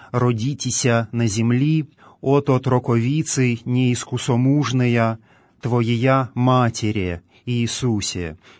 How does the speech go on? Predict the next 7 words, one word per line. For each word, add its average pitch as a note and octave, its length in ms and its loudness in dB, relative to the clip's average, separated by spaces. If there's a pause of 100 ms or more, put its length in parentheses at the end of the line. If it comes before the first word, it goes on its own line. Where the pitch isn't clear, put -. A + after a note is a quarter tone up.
(220)
Сего C3+ 400 2
ради C#3+ 420 4 (140)
и C#3+ 80 0
обрезан C3+ 720 2
был B2 240 2
еси, A2+ 600 -2 (260)
яко B2 580 0